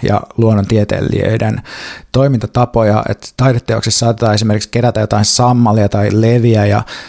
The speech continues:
luokitella niitä. Ja tää voi olla mielenkiintoista, ää, niinku taiteellista tutkimusta, mutta mieleen tulee itselle, siis mulle myös, että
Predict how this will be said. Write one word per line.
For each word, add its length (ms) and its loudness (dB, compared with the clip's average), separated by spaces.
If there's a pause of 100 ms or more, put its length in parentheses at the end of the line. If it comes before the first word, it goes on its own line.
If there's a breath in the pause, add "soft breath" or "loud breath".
(200 loud breath)
luokitella 580 2
niitä. 480 2 (580 loud breath)
Ja 240 0 (200)
tää 140 4
voi 80 4
olla 120 4
mielenkiintoista, 840 0
ää, 120 0
niinku 280 0
taiteellista 640 0 (160)
tutkimusta, 720 -2 (560 loud breath)
mutta 1160 -2
mieleen 440 0
tulee 420 2
itselle, 540 2
siis 200 -2
mulle 420 2
myös, 300 2
että 240 -4